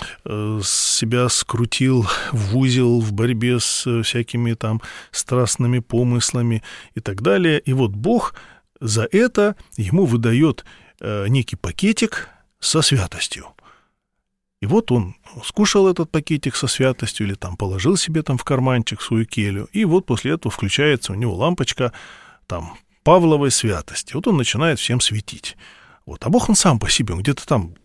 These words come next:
в других пространствах, в других мирах. Так вот нет ничего подобного. «Яко свят еси, Боже наш, и во святых почиваешь». Нет никакой человеческой святости, а, автономно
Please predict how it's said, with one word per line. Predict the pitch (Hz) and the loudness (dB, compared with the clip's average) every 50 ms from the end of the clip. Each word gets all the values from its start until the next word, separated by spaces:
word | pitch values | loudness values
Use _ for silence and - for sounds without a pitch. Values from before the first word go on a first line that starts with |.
| _ _ _ _ _ - - _ - - | _ _ _ _ _ -20 -20 _ -6 -2
в | |
других | 107 120 143 170 175 113 - - - - | 0 2 4 4 4 2 2 -2 -6 -4
пространствах, | - 123 123 - - 156 120 98 - - 92 95 | -2 0 0 2 2 2 2 0 0 -4 -6 -6
в | |
других | 101 120 151 143 - - | -4 -4 -2 -4 -2 0
мирах. | 113 123 117 85 - - | 0 0 0 0 -4 -8
Так | - 117 - 165 | -6 -2 0 0
вот | 160 - | 2 4
нет | 214 214 - - | 4 2 2 0
ничего | 101 104 - - 92 | -4 -4 -4 -6 -8
подобного. | - - 110 135 156 120 98 85 - - - - _ _ _ _ - - _ _ _ _ _ _ _ _ _ _ _ _ _ _ _ _ _ _ _ - | -6 -4 -2 -2 -2 -2 -2 -6 -14 -16 -18 -20 _ _ _ _ -20 -20 _ _ _ _ _ _ _ _ _ _ _ _ _ _ _ _ _ _ _ -2
«Яко | 117 131 131 - 117 | 0 0 2 2 0
свят | - - 127 156 185 175 - | 0 2 4 4 4 2 2
еси, | 156 127 - - 117 | -2 -2 -2 -2 -2
Боже | 101 107 117 104 92 104 92 | 0 0 0 0 -2 -2 -6
наш, | 85 82 - - - - - _ | -6 -6 -8 -8 -8 -8 -10 _
и | - 120 | -2 0
во | 110 117 107 | 2 2 2
святых | - - 120 120 - - 160 135 - - - | 2 2 0 0 2 2 2 2 0 -2 -6
почиваешь». | - 101 - - - 95 90 - - - - - - - - _ _ _ _ _ _ _ _ _ _ _ _ _ | -6 -4 -4 -4 -4 -4 -6 -8 -8 -6 -6 -6 -6 -8 -12 _ _ _ _ _ _ _ _ _ _ _ _ _
Нет | 117 139 170 165 - | 2 2 2 2 2
никакой | 123 113 - 101 - 160 156 131 - - - | 0 -2 -2 -2 2 2 2 2 0 -4 -4
человеческой | - - 117 104 101 101 107 123 120 - - - - - 92 90 | 0 2 2 4 4 4 4 4 2 2 0 -2 -4 -6 -6 -6
святости, | - - 101 107 120 117 - 104 90 - - - 90 - - - - - - - - - - - _ _ | -4 -2 0 0 0 0 0 -2 -4 -4 -4 -8 -12 -12 -14 -18 -16 -16 -16 -16 -18 -20 -20 -20 _ _
а, | - - - - - _ - _ - | -14 -14 -14 -16 -18 _ -12 _ -2
автономно | 123 110 - - - 107 104 101 120 143 151 151 139 135 131 131 113 | 0 0 2 0 0 2 2 4 4 4 4 4 4 4 4 2 0